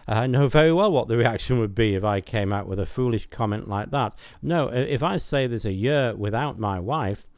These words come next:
then there is no wife to come back to. So the fact that Ryan, uh, that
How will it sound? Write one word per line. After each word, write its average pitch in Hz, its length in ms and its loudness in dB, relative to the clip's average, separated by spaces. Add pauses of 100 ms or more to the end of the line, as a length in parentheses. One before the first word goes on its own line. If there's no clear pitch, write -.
(240)
then 160 260 0
there 147 220 -2
is 120 120 -4
no 147 220 2
wife 139 400 2
to 117 100 -6
come 117 320 -2
back 131 260 -2
to. 87 280 -2 (520)
So 139 260 2
the 120 120 0
fact 160 360 2
that 131 180 0
Ryan, 120 680 2
uh, 104 300 0
that 113 240 -2